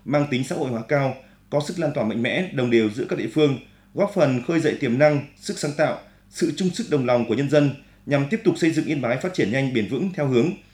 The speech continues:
xanh, hài hòa, bản sắc và hạnh phúc. Để thực hiện các mục tiêu đề ra, tỉnh Yên Bái sẽ tăng cường sự lãnh đạo, chỉ đạo của các cấp ủy, chính quyền, mặt trận tổ quốc và các tổ chức chính trị xã hội trong phát động,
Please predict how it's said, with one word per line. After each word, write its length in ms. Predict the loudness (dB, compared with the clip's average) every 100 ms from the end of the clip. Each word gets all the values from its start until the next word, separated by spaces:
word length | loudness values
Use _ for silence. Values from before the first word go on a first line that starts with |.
| -20 -8
xanh, 280 | 0 0 0
hài 240 | 0 0
hòa, 280 | 0 0 -2
bản 180 | -4 -2
sắc 200 | -4 -4
và 60 |
hạnh 100 | -2
phúc. 200 | -2 -2 -6 -20 _ -20 -20 -20 -20 -20 _ _ _ _ -20 _ _ _ _ -14 0
Để 140 | 2
thực 80 | 4
hiện 160 | 2 2
các 100 | 0
mục 120 | 0
tiêu 120 | 0
đề 100 | 0
ra, 300 | 2 2 0 -4 -14 -20 _ -2
tỉnh 120 | 0
Yên 100 | 2
Bái 140 | 0
sẽ 100 | 0
tăng 180 | -2 0
cường 200 | 2 0
sự 100 | 0
lãnh 120 | -4
đạo, 160 | -2 -2
chỉ 80 | -2
đạo 240 | -2 -2 -2
của 120 | -2
các 160 | -2 -2 -2
cấp 120 | 0
ủy, 260 | 2 0 -2
chính 100 | -6 0
quyền, 280 | 2 2 0
mặt 100 | -2
trận 120 | -2
tổ 100 | 0
quốc 280 | 2 2 -2 -20 _
và 280 | -2 0 0
các 140 | -2 0
tổ 120 | 2
chức 120 | 2 2
chính 100 | -2
trị 140 | -6
xã 120 | -4
hội 180 | -2 -2 -2
trong 160 | -4
phát 140 | -2 0
động, 180 | 0